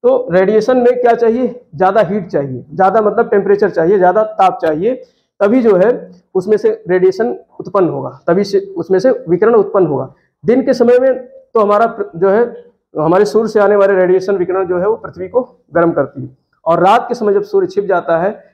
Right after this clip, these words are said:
तो हमारी पृथ्वी जो है वो भौमिक विकिरण उत्पन्न करता है, यानी यहाँ से ग-, गर्मी बाहर निकलती है और पूरी रात जो है सूर्य नहीं रहता है, इसलिए पूरी रात हमारी पृथ्वी ठंडी होती रहती है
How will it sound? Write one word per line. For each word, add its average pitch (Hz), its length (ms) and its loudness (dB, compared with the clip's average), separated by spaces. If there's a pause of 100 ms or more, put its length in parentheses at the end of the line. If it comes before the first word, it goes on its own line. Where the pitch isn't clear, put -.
(200)
तो 180 40 0
हमारी 170 260 2
पृथ्वी 185 400 -2
जो 190 140 2
है 160 160 2 (400)
वो 208 140 4 (220)
भौमिक 196 380 -2
विकिरण 185 260 -2
उत्पन्न 156 320 -4
करता 147 300 -2
है, 220 240 -8 (240)
यानी 170 180 4
यहाँ 180 160 2
से 190 140 -2
ग-, 165 240 0
गर्मी 180 300 2 (160)
बाहर 143 280 -2
निकलती 151 400 0
है 180 140 -4 (420)
और 160 80 0
पूरी 190 280 2
रात 185 300 2
जो 185 80 0
है 202 260 0
सूर्य 180 260 -4
नहीं 170 180 2
रहता 185 300 0
है, 185 120 -2
इसलिए 175 220 -4
पूरी 165 220 -2
रात 165 260 0
हमारी 156 220 -2
पृथ्वी 160 340 -4 (460)
ठंडी 170 260 4
होती 160 260 2
रहती 147 320 0
है 190 200 0